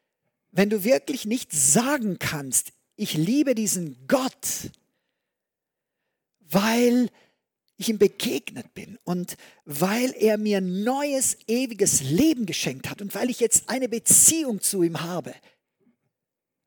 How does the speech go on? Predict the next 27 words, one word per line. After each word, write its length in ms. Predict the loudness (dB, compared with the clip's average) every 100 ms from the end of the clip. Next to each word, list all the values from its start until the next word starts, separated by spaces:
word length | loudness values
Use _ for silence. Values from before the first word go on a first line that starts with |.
| _ _ _ _ _ -8
Wenn 120 | -4
du 80 | -2
das 180 | -2 -4
nicht 160 | -6
sagen 300 | -6 -8 -10
kannst, 580 | -14 -16 -14 -14 -14 -20 _ _ _ _ _ _ _ _ _ _ _ _ _ _ _ _ _
dann 160 | -12
wünsche 220 | -8 -6 -6
ich 120 | -6
dir, 200 | -2 0
dass 180 | 0 -4
du 180 | -10 -12 _
nicht 560 | -8 0 2 2 -4 -12 _
aufhörst, 720 | -6 -4 -4 -8 -12 -8 -8 -6
ihn 220 | -2 -2 0
zu 200 | 0 0
suchen. 560 | -6 -8 -10 -14 -14 _ _ _ _ _ _ _ _ _ _ _ _ _ _ _ _ _ _
Das 380 | 2 2 2 2
Wichtigste 600 | 2 0 -4 0 0 0
in 120 | -2
diesem 280 | -2 -2 0
Leben 440 | 0 0 0 -6 -4
ist 280 | -2 -2 -4
es, 340 | -6 -4 -6 -10
Gott 480 | -4 -4 -4 -6 -6 -6 _ _ _ _
zu 140 | -10
finden, 500 | -6 -4 -4 -6 -10